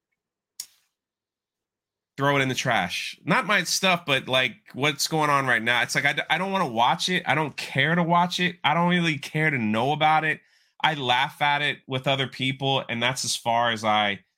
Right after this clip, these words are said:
can go with it, at least personally. I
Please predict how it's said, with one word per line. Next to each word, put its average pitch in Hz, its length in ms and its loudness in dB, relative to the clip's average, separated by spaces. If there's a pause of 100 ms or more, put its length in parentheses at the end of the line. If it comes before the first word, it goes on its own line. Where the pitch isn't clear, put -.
(560)
can 160 300 0
go 175 200 2
with 156 260 -2
it, 107 320 0
at 135 80 -2
least 151 220 0
personally. 131 540 0
I 202 460 0